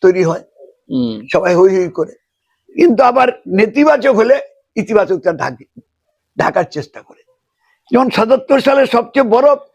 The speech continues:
Speaker 1: সাতাত্তর সালে আমি কেন বলছি এখনো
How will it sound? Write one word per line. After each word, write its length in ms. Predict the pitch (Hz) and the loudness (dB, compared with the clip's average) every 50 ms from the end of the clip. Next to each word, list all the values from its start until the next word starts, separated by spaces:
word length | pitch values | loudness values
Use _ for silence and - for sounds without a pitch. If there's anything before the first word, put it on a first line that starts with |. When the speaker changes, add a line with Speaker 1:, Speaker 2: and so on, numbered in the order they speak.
| _ _ _ | _ _ _
Speaker 1:
সাতাত্তর 480 | - - 202 233 262 233 - 285 262 208 | -6 -2 0 2 2 0 0 -6 -6 -4
সালে 340 | 269 269 247 262 262 240 220 - _ _ _ _ _ _ _ _ _ - | 0 2 2 4 4 2 0 -2 _ _ _ _ _ _ _ _ _ -6
আমি 180 | 185 208 226 | -4 -4 -4
কেন 260 | - - 269 302 311 294 | -2 -2 0 0 0 0
বলছি 320 | 240 226 202 - - 196 | 0 0 0 0 -2 -4
এখনো 320 | 147 143 - 139 123 120 | -4 -4 -6 -12 -16 -18